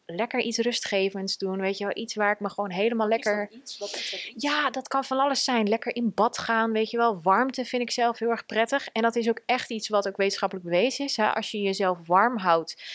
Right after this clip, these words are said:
Speaker 1: eh, warm krijgt eigenlijk ongeveer een uur voordat je gaat slapen, eh, dan zorgt dat er ook voor dat jouw lichaamskern, hè, dat die wat meer kan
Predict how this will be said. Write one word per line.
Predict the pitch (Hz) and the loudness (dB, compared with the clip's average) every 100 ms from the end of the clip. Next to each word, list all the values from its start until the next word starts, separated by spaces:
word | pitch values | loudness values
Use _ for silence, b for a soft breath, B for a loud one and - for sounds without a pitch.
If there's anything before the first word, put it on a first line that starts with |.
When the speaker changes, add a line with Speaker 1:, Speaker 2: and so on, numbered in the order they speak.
| B | B
Speaker 1:
eh, | B 175 165 | B -2 2
warm | 196 202 | 2 0
krijgt | - 202 226 - | 0 2 2 0
eigenlijk | - 175 - - | -4 -4 -6 -6
ongeveer | 202 - 196 | -6 -4 -4
een | 185 226 | -2 2
uur | 233 | 2
voordat | - 190 - | 2 -2 -2
je | |
gaat | 170 - | -8 -4
slapen, | - 214 202 147 160 B B B B | 2 4 4 0 -8 B B B B
eh, | 185 170 - | 2 4 2
dan | 190 | 0
zorgt | 185 240 - | 4 2 2
dat | 220 214 | -2 0
er | |
ook | 185 180 | -2 -2
voor | - 165 202 | -2 0 0
dat | 185 | -2
jouw | 185 175 | -2 -2
lichaamskern, | 208 208 180 - _ - 294 214 147 214 403 - B B | -2 -2 -8 -12 _ 0 4 4 2 -2 -10 -12 B B
hè, | - 196 | -4 -2
dat | 233 202 | 0 -2
die | 220 | -2
wat | 208 202 | -2 -2
meer | 185 | -4
kan | 185 180 | -6 -12